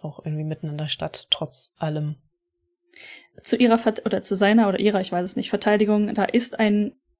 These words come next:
Speaker 2: eine Art Fluss in der Nähe, aber der ist so viel tiefer gelegt, also das ist so eine Art kleine Schlucht, ich,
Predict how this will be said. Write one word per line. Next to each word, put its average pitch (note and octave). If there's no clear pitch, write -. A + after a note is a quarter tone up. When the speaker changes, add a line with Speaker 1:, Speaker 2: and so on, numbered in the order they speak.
Speaker 2:
eine G#3
Art G#3+
Fluss -
in B3+
der C#4
Nähe, C#4+
aber A3+
der A3
ist -
so B3+
viel D4
tiefer C#4+
gelegt, G3
also G#3+
das G#3
ist -
so G#3+
eine G#3+
Art G#3+
kleine G#3
Schlucht, -
ich, -